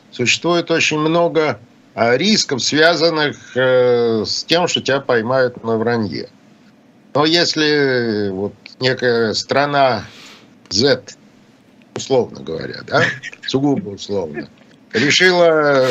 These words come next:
всё это отрицать и продолжает, э, значит, всем рассказывать свои небылицы, а ей говорят: «А мы вам не верим», а мы...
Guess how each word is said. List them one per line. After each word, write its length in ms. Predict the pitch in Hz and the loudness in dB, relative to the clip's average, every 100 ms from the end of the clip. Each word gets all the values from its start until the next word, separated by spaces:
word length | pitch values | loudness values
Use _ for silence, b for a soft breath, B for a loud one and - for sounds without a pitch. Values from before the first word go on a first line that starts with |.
| 110 | 0
всё 260 | - 165 170 | 0 2 4
это 340 | 151 139 147 | 4 2 2
отрицать 540 | 131 143 147 - 170 139 120 | 2 -2 -6 -4 -2 -2 -6
и 160 | 123 | -8
продолжает, 880 | 117 127 131 143 139 147 151 127 - | -6 -4 0 2 2 4 4 2 -2
э, 220 | 123 120 113 | -2 -2 -2
значит, 420 | 110 123 117 - | -2 -2 -2 -2
всем 280 | - 135 135 | -2 0 2
рассказывать 720 | 139 - 143 120 120 117 101 - B B - | 0 0 0 0 0 -2 -4 -10 B B -14
свои 360 | - 135 143 143 | -4 -2 0 -2
небылицы, 760 | 143 143 165 208 170 - 65 - _ _ _ _ - | -2 0 0 0 -2 -6 -10 -14 _ _ _ _ -2
а 80 | |
ей 180 | 127 165 | 0 2
говорят: 320 | 160 160 143 | 2 2 0
«А 80 | 156 | 0
мы 140 | 202 208 | 0 0
вам 160 | 170 | 0
не 100 | 160 | 0
верим», 400 | 143 143 131 123 | 0 0 0 -2
а 200 | 110 76 | -2 -4
мы... 220 | 95 98 | -4 -6